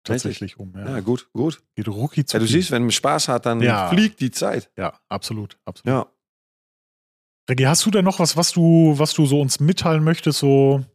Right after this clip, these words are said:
Speaker 1: von der cima? Äh, hast du was Lustiges erlebt in Las Vegas? Äh, warst du im Stripclub?
Speaker 2: Bis jetzt habe ich noch nichts. Ja, das ist ein bisschen Idyll. Ich spüre den, nämlich den Druck von Italien jetzt, weil
Speaker 1: Okay.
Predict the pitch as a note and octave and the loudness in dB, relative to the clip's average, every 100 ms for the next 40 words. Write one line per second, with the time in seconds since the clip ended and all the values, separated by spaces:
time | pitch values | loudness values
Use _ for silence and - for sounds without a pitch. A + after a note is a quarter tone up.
0 | _ _ _ _ - D3 D3 - D3+ D3 | _ _ _ _ -4 0 0 0 -2 0
1 | C#3 B2+ B2+ B2 - _ _ _ _ C3 | 0 2 0 -2 -6 _ _ _ _ 0
2 | B2+ A#2+ E3 E3+ D3+ C#3 E3 - D3+ C#3+ | 0 2 0 2 0 0 -2 0 -2 -2
3 | D3 C3 C3+ C#3+ D3 C3 B2+ A#2+ A#2+ A#2+ | -2 0 0 0 -2 -6 -6 -2 2 2
4 | A#2 A2 A2 A2 - - - - - _ | 2 -2 0 -2 -4 -6 -8 -14 -20 _
5 | A2 G#2+ G#2+ A2 A2 A2+ - _ _ C#3 | -12 -10 -10 -10 -10 -12 -18 _ _ 0
6 | - E3+ D#3 D3 - - C#3 C3 - C3+ | 2 2 2 0 -4 0 0 0 -4 0
7 | B2+ B2 A#2+ - - - _ D#3 D#3 C3+ | 4 4 2 -4 -16 -16 _ -8 0 2
8 | C#3 C#3+ E3 - C#3+ C3+ C3 A#2 A2 C#3+ | 2 2 2 0 0 0 0 0 0 0
9 | - D3 A#2 A2+ A2+ A#2 A#2+ A2 C#3 B2+ | 0 0 2 2 2 0 -2 0 0 0
10 | G#2+ A#2 A#2 A#2+ - D#3+ D#3 A#2 A2+ B2 | 2 2 0 -2 2 4 4 4 2 2
11 | C3 B2 B2+ A2 B2 C#3 - G#2+ G2+ B2 | 2 2 2 2 2 0 0 0 2 2
12 | B2 G2+ F#2+ F#2+ G2+ - G2+ G2 G2+ | 2 2 4 2 2 -2 0 2 0